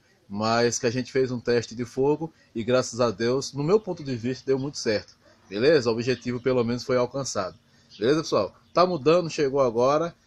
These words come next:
tá meio tímido, mas já tava dando uns cantinhos aí. É um tuí-tuí, duas notas, é um pássaro também que eu já conheço, beleza? Vou contar um pouco pra vocês aí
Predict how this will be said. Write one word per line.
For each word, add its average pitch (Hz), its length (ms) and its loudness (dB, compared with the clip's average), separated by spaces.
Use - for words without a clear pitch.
tá 110 100 -2
meio 127 160 0
tímido, 147 460 -4
mas 147 140 -2
já 151 80 0
tava 143 220 -2
dando 139 160 -4
uns 127 100 -8
cantinhos 117 500 -4
aí. 117 320 -2
É 104 80 -6
um 127 100 -2
tuí-tuí, 123 460 0
duas 107 300 -2
notas, 127 440 -2
é 104 60 -10
um 104 80 -6
pássaro 110 360 -4
também 107 240 -4
que 110 100 -8
eu 101 80 0
já 107 180 0
conheço, 95 520 -8
beleza? 120 460 4
Vou 117 100 -4
contar 143 280 -2
um 135 40 -2
pouco 131 240 -2
pra 127 120 0
vocês 117 400 -2
aí 139 320 0